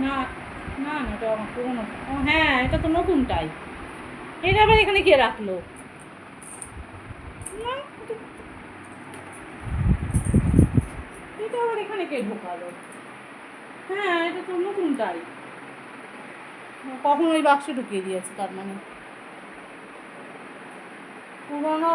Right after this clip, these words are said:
ওইগুলো প্যাকেটে বাঁধা। সেদিন তুমি খুঁজছিলে পাউডারটা আনার জন্য, প্যাকেটে বাঁধা রয়েছে। এই ড্রামের ভেতর আছে। ছোট জিনিস আমি দিই না। আমুকটা কখন গলায় চলে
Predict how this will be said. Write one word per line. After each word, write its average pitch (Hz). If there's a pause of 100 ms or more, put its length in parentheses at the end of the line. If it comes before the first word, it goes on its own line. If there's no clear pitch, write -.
ওইগুলো 311 (100)
প্যাকেটে 311
বাঁধা। 269
সেদিন 302
তুমি 339
খুঁজছিলে 320
পাউডারটা 320
আনার 320
জন্য, 277 (120)
প্যাকেটে 269
বাঁধা 254
রয়েছে। 196 (960)
এই 214 (200)
ড্রামের 262
ভেতর 220
আছে। - (100)
ছোট 262 (120)
জিনিস 277
আমি 247
দিই 240
না। 202
আমুকটা 226 (120)
কখন 254
গলায় 247
চলে 262